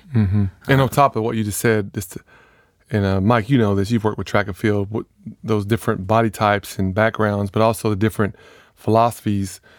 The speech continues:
Speaker 1: good and
Speaker 2: Yeah,
Speaker 1: bad,
Speaker 2: for sure.
Speaker 1: with track, track and field coaches. I mean, again, there are some really sharp track coaches, but there's some out there that sometimes they just don't know that they don't know. And you know what? I, I've always,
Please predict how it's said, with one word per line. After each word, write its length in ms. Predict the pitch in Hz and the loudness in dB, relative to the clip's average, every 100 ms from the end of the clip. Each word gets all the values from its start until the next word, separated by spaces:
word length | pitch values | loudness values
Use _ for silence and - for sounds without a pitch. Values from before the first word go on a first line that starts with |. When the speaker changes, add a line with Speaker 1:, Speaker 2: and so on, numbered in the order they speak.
| - _ 107 | -20 _ 2
Speaker 1:
good 260 | 139 147 | 6 6
and 240 | 151 165 120 | 6 4 2
Speaker 2:
Yeah, 60 | 110 - 123 120 | 2 4 4 2
Speaker 1:
bad, 180 | 123 - - | -2 -8 -10
Speaker 2:
for 120 | - | -6
sure. 280 | 98 - 104 | -4 0 2
Speaker 1:
with 180 | 127 120 | 2 2
track, 300 | - 127 - _ | 2 0 0 _
track 260 | - 123 117 | -2 -2 -2
and 120 | 101 | -2
field 220 | 143 143 | 0 0
coaches. 400 | - 110 - 104 | 2 -2 -2 -2
I 60 | 110 | 0
mean, 360 | 107 104 104 - - | 2 0 -2 -6 -6
again, 280 | 107 117 110 | -2 2 2
there 140 | 123 | 2
are 60 | 107 | 0
some 320 | - 95 104 _ _ 107 | -2 -4 -6 _ _ -4
really 360 | 113 151 135 | 2 4 4
sharp 500 | 117 - 117 110 - | 2 2 2 0 -6
track 280 | - 127 123 | -2 0 0
coaches, 380 | - 104 120 104 | 0 -2 -2 0
but 160 | 110 107 | 0 2
there's 180 | 110 | 0
some 200 | - 117 | 0 0
out 100 | 113 | 2
there 180 | 110 110 | 2 2
that 180 | 104 101 - - - _ _ | 2 0 -6 -20 -20 _ _
sometimes 480 | - 147 170 160 151 | 0 0 2 2 2
they 100 | 151 | 2
just 200 | 165 - | 2 2
don't 220 | 175 143 | 0 2
know 320 | 143 156 170 - | 2 2 2 -2
that 140 | 123 120 | -2 0
they 100 | 123 | 2
don't 240 | 151 123 | 2 2
know. 420 | 127 196 139 139 - - - - - - | 4 4 4 0 -6 -20 -20 -20 -20 -6
And 160 | - 131 | 0 4
you 60 | 156 | 4
know 140 | 175 | 4
what? 200 | 175 196 - | 6 4 0
I, 160 | - - | -6 0
I've 220 | 139 190 | 2 4
always, 440 | 156 120 107 - | 4 2 -2 -8